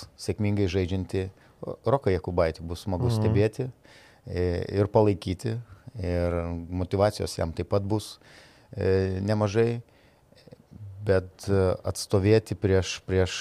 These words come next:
Speaker 1: e, galbūt, kad ir be Mirotičiaus, tokią ko-, e, tokią komandą kaip Barcelona,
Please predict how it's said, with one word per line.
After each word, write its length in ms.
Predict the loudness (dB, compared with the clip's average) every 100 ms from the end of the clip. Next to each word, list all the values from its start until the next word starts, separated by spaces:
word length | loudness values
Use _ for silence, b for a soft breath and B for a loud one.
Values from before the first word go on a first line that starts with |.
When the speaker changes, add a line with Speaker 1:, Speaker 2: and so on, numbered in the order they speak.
| -2
Speaker 1:
e, 120 | 2 4 4 4 2 2 0 0 -4 -6 -10 0
galbūt, 640 | 4 6 6 4 2 -14 _ _ _ _ -10 -10 0
kad 200 | 2 4
ir 100 | 4
be 140 | 4
Mirotičiaus, 840 | 4 4 2 0 -4 -6 -8 -16 -20 -6
tokią 240 | -4 -2 -4
ko-, 140 | -8 -6
e, 240 | -2 -2 -4 -4
tokią 260 | -2 -2
komandą 400 | -2 0 0 -2
kaip 220 | -2 -2 -2
Barcelona, 640 | -4 -2 2 2 2